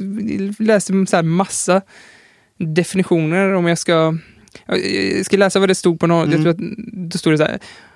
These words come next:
Speaker 1: "Om statisk mekanik kan den ses som ett, eh, mått på sannolikheten för att ett system ska inta ett visst tillstånd." Det är ju väldigt abstrakt. Eh,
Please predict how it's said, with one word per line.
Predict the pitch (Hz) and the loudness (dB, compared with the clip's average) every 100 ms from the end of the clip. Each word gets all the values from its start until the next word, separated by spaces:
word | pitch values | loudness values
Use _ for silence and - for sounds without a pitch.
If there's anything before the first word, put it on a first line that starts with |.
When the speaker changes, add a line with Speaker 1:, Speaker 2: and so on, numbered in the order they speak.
| _ | _
Speaker 1:
"Om | - 165 | -2 0
statisk | - 196 180 180 180 - - - | 0 2 2 2 0 0 -2 0
mekanik | 180 - 180 165 170 - | 0 0 2 2 0 -4
kan | - 175 165 165 | 0 2 2 2
den | 160 160 | 2 0
ses | 165 165 151 - - - | 2 2 2 0 -14 -14
som | - 170 156 | -2 0 0
ett, | 160 - | -2 0
eh, | 160 151 | 2 4
mått | 160 180 - - - | 2 0 -8 -16 -2
på | 165 156 156 | 2 4 4
sannolikheten | - 185 160 151 - 156 151 170 | 2 0 0 -2 0 0 0 0
för | 160 | 2
att | 156 - | 0 -2
ett | 151 - | -10 -6
system | - - 156 156 156 | -6 -2 0 0 -2
ska | - - | -2 0
inta | 160 151 | 0 0
ett | 151 185 - - - | -2 -2 -14 -16 -4
visst | 170 - - - | -4 -4 -10 -8
tillstånd." | - 170 151 - 170 160 160 - - - _ _ - | 0 0 0 -2 -2 -2 -8 -18 -20 -20 _ _ -4
Det | 160 156 | 0 2
är | 160 156 | 4 4
ju | 156 151 151 147 147 147 - - | 4 2 2 2 0 -2 -8 -2
väldigt | 175 160 156 - | 0 2 0 -2
abstrakt. | - - 185 - - - - | -4 -4 -4 -4 -14 -18 -2
Eh, | 170 | 2